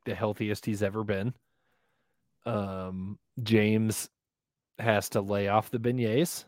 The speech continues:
when he gets to New Orleans so that he can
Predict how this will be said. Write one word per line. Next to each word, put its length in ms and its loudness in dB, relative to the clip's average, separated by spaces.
when 140 -4
he 100 -2
gets 280 -4
to 140 -2
New 140 0
Orleans 520 0
so 180 -8
that 180 -6
he 140 -4
can 320 -4